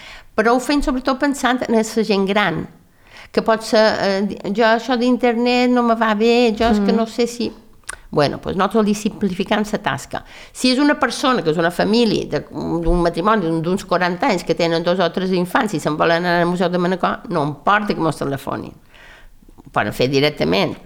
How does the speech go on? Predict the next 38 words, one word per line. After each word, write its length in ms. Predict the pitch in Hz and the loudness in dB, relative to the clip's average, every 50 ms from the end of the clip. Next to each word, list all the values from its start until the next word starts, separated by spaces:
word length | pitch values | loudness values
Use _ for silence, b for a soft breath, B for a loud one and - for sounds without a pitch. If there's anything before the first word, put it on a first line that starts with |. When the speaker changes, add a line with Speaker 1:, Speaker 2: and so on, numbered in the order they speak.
| - - | -20 -20
Speaker 1:
o 40 | - - | -10 -6
telefonar, 520 | - - 131 - 151 151 151 175 185 202 | -6 -6 -2 -2 0 0 2 2 2 4
Speaker 2:
Clar. 260 | 196 208 208 196 190 160 | 4 4 4 2 2 2
Speaker 1:
o, 160 | 156 151 - - | 2 2 0 0
i 40 | 151 | 0
demanar 280 | 151 156 156 151 160 156 | 0 0 0 0 0 -2
la 120 | - 165 | -2 -4
visita. 380 | 151 160 147 143 - - - - B B B B B B B B - | -4 -2 -4 -6 -6 -6 -8 -8 B B B B B B B B -2
Però 140 | 214 226 254 | 2 2 4
nosaltres 300 | 269 277 277 311 302 277 | 2 2 2 2 0 2
el 60 | 285 | 0
que 120 | - 277 277 | 0 -2 0
fem 240 | - 269 240 226 - | 2 0 0 2 0
és 300 | - 190 170 143 - - - b b b b b b b b - - _ _ - - _ - _ - - _ - _ _ - | 0 0 0 0 -2 -8 -16 b b b b b b b b -20 -20 _ _ -20 -20 _ -20 _ -20 -20 _ -20 _ _ -18
facilitar 920 | 190 - - 311 339 - - 311 277 254 202 - 170 160 - - - - - | -14 -4 -2 -2 0 2 2 2 2 2 2 0 0 -2 -2 -4 -8 -6 -2
tota 240 | - 214 208 214 | -2 0 0 0
la 140 | 208 - 202 185 | -2 -2 -4 -4
feina 360 | - 233 254 277 294 359 403 403 392 - - - - _ | -2 0 0 0 0 0 -2 -4 -8 -14 -20 -20 -14 _
perquè 240 | - 233 220 208 233 | 0 0 0 2 -2
aquella 260 | 220 - 226 247 254 | 0 0 0 0 2
persona 380 | - 233 220 - - - 151 151 | 0 -2 -4 -2 -2 -2 -2 0
que 120 | 151 208 | -2 0
vol 200 | 190 202 220 220 220 | 0 2 2 2 2
anar 320 | 214 196 170 160 151 - - | 2 2 0 0 -2 -2 -2
un 200 | 214 226 233 233 | 0 2 2 2
dijous 360 | 208 226 220 247 196 214 - | 0 0 0 0 -2 -2 -2
de 80 | - 202 | -4 -2
capvespre, 360 | 208 214 180 156 156 - 165 165 | 0 0 0 0 -2 -4 -6 -2
per, 140 | 175 165 170 175 175 | -2 -2 -2 -4 -6
per 300 | - - 175 180 185 180 | -8 -8 -4 -2 -2 0
dir 80 | 180 202 | 2 2
una 140 | 202 208 208 | 4 4 4
idea, 640 | 208 185 165 - - 92 - - 80 117 - - - | 4 4 2 0 -2 -2 -2 -2 0 0 -2 -2 0
eh? 200 | - 214 220 190 | 0 0 2 0
El 60 | 196 | 0
dijous 280 | 196 208 254 269 294 269 | 0 0 2 2 2 0
de 80 | 302 - | 0 0
capvespre 520 | 302 262 269 320 359 339 - - 330 359 | 0 0 2 0 -2 -2 -4 -4 -4 -2